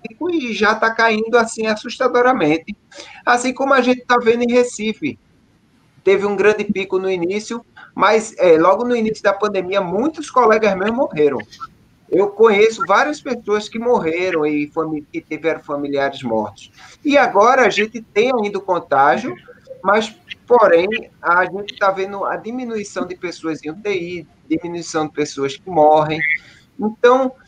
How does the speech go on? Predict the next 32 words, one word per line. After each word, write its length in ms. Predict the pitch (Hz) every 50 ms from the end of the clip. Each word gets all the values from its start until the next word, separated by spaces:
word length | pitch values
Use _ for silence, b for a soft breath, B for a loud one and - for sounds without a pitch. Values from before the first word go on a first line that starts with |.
| b b _
vamos 320 | 180 208 262 381 349 -
confiar 560 | - - 311 269 262 - 254 220 190 190 208 208 208
que 100 | - 233
eu 140 | 226 214
acho 260 | 196 202 208 214 - 202
que 240 | - - 214 220 220
em 40 | 220
novembro 500 | 220 220 190 - 165 175 185 185 190 190
essa 240 | 202 196 - 190
maratona 720 | - 202 196 190 185 160 - - - 147 156 165 170 175
vai 220 | 165 175 185 190 185
ser 400 | - - - 170 175 180 185 - _ _ _ _ _ _ _ _ _ _ _ - -
top 420 | 208 202 202 220 226 220 - 220
pra 220 | - - 208 214
quem 180 | 208 - 214 202
queira 400 | 196 - 208 214 226 240 240 220
ir. 340 | 165 147 143 135 127 127 _ b b b b b b b b -
E 480 | - 190 214 226 240 262 277 277 - - _ _ - - - _ -
vamos 360 | 147 147 196 214 240 240 220
ver 220 | - 202 220 240 240
se 560 | 233 - - - 226 240 254 277 277 254 - -
a 180 | - 185 196 202
malha 400 | 202 208 214 - - 247 240 220
aérea 380 | 202 190 196 214 226 233 226
vai 200 | 202 208 208 208
dar 220 | - 233 233 233 233 -
conta 380 | - 180 185 208 220 220 233 220
de 100 | 220 226
levar 320 | 226 226 214 180 196 202
esse 140 | 214 214 -
pessoal 500 | _ - 220 214 220 - 214 202 202 202
tudo 160 | - 208 214